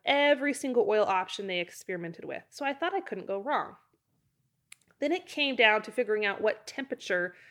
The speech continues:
to bake this pan. So I, I rubbed it down with coconut oil inside and out, and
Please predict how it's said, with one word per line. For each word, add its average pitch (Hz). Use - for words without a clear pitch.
to 247
bake 202
this 185
pan. -
So 233
I, 208
I 208
rubbed 226
it 240
down 254
with 233
coconut 220
oil 175
inside 254
and 262
out, 180
and 208